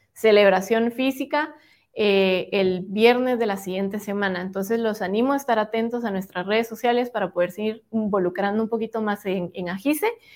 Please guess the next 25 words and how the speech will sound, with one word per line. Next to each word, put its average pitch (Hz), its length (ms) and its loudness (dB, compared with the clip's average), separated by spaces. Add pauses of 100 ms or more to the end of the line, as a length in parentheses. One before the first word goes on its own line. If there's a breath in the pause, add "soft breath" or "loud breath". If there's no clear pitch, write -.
(260 loud breath)
y 240 120 4
ya 220 120 6
más 233 240 2
adelante, 254 440 6
pues, 190 340 0
irse 202 240 -2
uniendo 214 380 2
con 208 160 -4
nosotros 208 440 -4
en 196 100 -6
los 180 200 -6
diferentes 190 560 -2
grupos 240 380 0
y 202 60 -12
canales 190 380 -2
de 196 80 -6
comunicación 190 560 -8
que 233 80 0
tenemos 254 520 0 (360 soft breath)
para 254 240 8
que 262 100 2
vayamos 214 540 4
realizando 190 500 0
más 185 200 -4
proyectos. - 580 -8